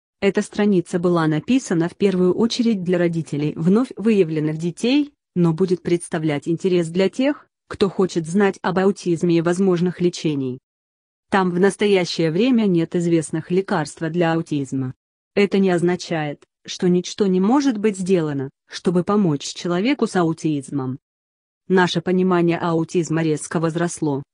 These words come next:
так как он был впервые выявлен в тысяча девятьсот сороковых годах,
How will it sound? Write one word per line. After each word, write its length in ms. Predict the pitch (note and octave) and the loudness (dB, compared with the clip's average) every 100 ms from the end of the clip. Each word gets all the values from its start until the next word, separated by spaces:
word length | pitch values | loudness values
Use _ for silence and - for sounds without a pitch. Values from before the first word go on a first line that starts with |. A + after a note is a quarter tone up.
| _ | _
так 180 | F3+ - | -4 -2
как 220 | F#3+ F3+ | -2 0
он 140 | G#3 | 0
был 180 | F3+ F3 | 2 2
впервые 420 | - A#3 A3 A#3 | 2 0 2 2
выявлен 480 | G#3+ D4 C4+ B3 E3 | 2 2 4 2 0
в 100 | D#3+ | -2
тысяча 400 | - G#3+ F3+ - | -2 -2 -2 -4
девятьсот 460 | E3 E3+ F3 F3 E3+ | 0 0 0 -2 -2
сороковых 460 | E3+ D#3 E3+ E3 | -2 -2 0 -2
годах, 500 | E3 F3 G#3+ C4+ C#4 | -2 -2 0 0 -4